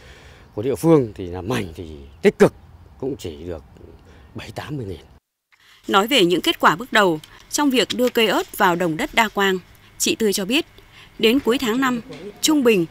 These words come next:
Speaker 2: mỗi xào đã cho thu ba phẩy năm tạ quả. Nếu thuận lợi,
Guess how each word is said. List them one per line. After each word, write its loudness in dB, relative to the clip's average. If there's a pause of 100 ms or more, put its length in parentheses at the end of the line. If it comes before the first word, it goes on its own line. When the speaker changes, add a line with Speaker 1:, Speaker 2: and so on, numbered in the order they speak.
(160)
Speaker 2:
mỗi 0
xào 0
đã -4
cho -4
thu -4
ba 0
phẩy -6
năm -2
tạ -2
quả. -2 (680)
Nếu 4
thuận 0
lợi, -2